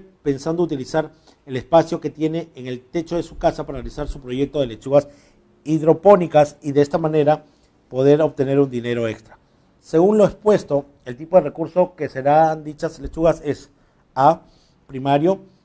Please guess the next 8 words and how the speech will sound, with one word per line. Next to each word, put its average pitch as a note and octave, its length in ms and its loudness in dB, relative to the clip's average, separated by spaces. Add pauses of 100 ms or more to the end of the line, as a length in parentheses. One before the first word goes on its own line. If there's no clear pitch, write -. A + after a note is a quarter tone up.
(120)
B, C#3 140 -4
renovable, C#3+ 540 2
C, D3+ 200 -6
público, D#3 420 -6
no C#3 100 -8
renovable, C#3+ 640 -4
E, C3 140 -10
mixto. B2 320 -8